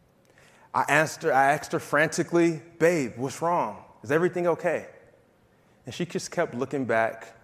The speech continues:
unafraid, completely okay. I asked her, "Can we text? Can we get off the phone?"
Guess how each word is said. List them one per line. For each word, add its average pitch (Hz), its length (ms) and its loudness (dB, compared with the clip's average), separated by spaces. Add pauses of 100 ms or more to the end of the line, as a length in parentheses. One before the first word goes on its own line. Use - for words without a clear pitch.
(580)
unafraid, 120 760 0 (1000)
completely 131 560 -2
okay. 113 440 0 (1600)
I 131 80 4
asked 151 280 2
her, 175 60 0
"Can 160 180 -2
we 147 100 0
text? - 500 0
Can 160 140 -2
we 147 80 2
get 160 100 4
off 156 160 0
the 139 80 -8
phone?" 185 520 0